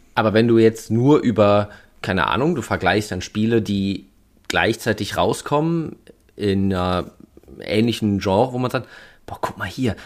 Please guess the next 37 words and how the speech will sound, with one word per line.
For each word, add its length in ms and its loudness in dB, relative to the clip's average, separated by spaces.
da 220 -2
wurde 180 -6
drauf 220 -4
geachtet, 460 -6
da 200 -2
wurde 180 -6
drauf 220 -4
geachtet, 520 -6
guck 180 -6
mal 120 -2
die 160 -4
Immersion, 600 -2
da 100 -4
kann 180 -6
ich 120 -6
im 100 -4
Spiegel, 480 -6
sehe 160 -2
ich 80 -4
sogar 220 -4
meine 240 0
Sachen 400 -8
und 160 -6
oh, 360 2
guck 140 -4
mal 100 0
hier 160 0
in 60 0
der 100 2
Szene 480 -2
wird 120 -2
sogar 240 -2
noch 280 0
mit 180 -2
dem 140 2
Spiegelbild 1000 2
gespielt, 880 2